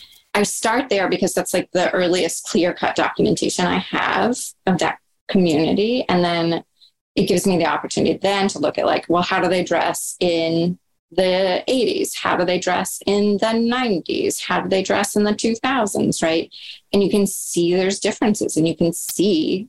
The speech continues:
this emergence of uniformity, right? You can see that hairstyle starting to, like,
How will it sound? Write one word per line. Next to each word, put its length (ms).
this 280
emergence 800
of 340
uniformity, 880
right? 240
You 120
can 160
see 240
that 220
hairstyle 720
starting 460
to, 120
like, 340